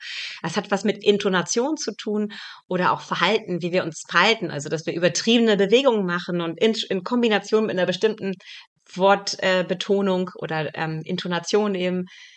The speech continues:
gehen die Hunde entsprechend darauf ein und haben Spaß. Und dann anschließend kann ich ja ganz schnell wieder, drin klingelt das Telefon, gehe ich rein und dann sag ich, "Nox, bring mal die Socke jetzt rein. Komm, wirklich, bring mal rein." Und dann schnappt er sich die Socke und bringt sie rein. Und dann ist, ist die Geschichte zu Ende.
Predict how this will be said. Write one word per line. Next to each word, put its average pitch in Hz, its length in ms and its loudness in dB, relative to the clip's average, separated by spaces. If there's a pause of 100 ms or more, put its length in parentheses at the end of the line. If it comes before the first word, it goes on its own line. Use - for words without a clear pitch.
(260)
gehen 208 160 6
die 220 120 6
Hunde 247 180 6
entsprechend 240 460 0
darauf 226 240 0
ein 302 360 2
und 185 160 -6
haben 202 160 0
Spaß. 254 520 0
Und 240 200 0
dann 247 140 6
anschließend 285 640 2
kann 240 160 2
ich 247 60 0
ja 214 80 6
ganz 269 240 4
schnell 254 240 4
wieder, 262 260 6 (400)
drin 240 220 8
klingelt 240 280 6
das 202 120 0
Telefon, 262 640 6 (380)
gehe 226 160 4
ich 233 160 -2
rein 247 300 6
und 214 120 2
dann 214 120 4
sag 220 120 4
ich, 220 40 -8
"Nox, 262 220 0
bring 320 180 0
mal 320 80 6
die 277 80 6
Socke 262 220 2
jetzt 220 240 0
rein. 180 400 4
Komm, 285 220 2
wirklich, 359 280 0
bring 339 160 4
mal 285 80 10
rein." 220 360 4 (200)
Und 214 60 0
dann 247 80 4
schnappt 294 240 4
er 302 80 -2
sich 262 100 -2
die 247 140 -2
Socke 233 200 2
und 196 140 0
bringt 170 220 -2
sie - 80 -10
rein. 147 340 -4
Und 180 140 -2
dann 196 100 2
ist, - 300 -10
ist - 160 -20
die 208 80 -6
Geschichte 226 360 0
zu - 140 -4
Ende. 226 280 -2